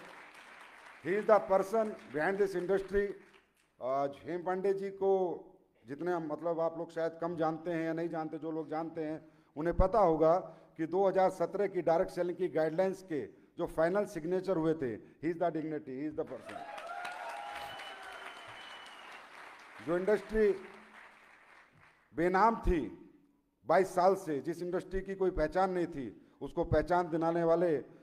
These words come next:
मिस्टर हेम पांडे सर आज हमारे बीच में। तो सर, बहुत-बहुत धन्यवाद आपका, thank you so much। और इंडस्ट्री के बारे में अच्छी-अच्छी बातें करने वाले, इंडस्ट्री की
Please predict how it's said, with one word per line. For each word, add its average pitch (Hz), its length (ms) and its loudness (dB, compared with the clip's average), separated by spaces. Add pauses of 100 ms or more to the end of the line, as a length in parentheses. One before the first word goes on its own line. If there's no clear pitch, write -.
(160)
मिस्टर 147 240 -2
हेम 156 220 0
पांडे 165 260 2
सर 165 580 0
आज 147 220 4
हमारे 156 280 4
बीच 170 240 -2
में। 175 160 -2
तो 170 100 -4
सर, 165 120 -2
बहुत-बहुत 151 420 -2
धन्यवाद 160 380 -4
आपका, 170 280 -4
thank 156 240 -8
you 165 160 -10
so 170 120 -6
much। 190 100 -8 (1160)
और 147 480 8 (1000)
इंडस्ट्री 180 400 0
के 196 100 4
बारे 180 260 6
में 185 120 2
अच्छी-अच्छी 185 400 -2
बातें 165 320 2
करने 170 280 0
वाले, 175 260 4
इंडस्ट्री 170 380 -4
की 165 540 -4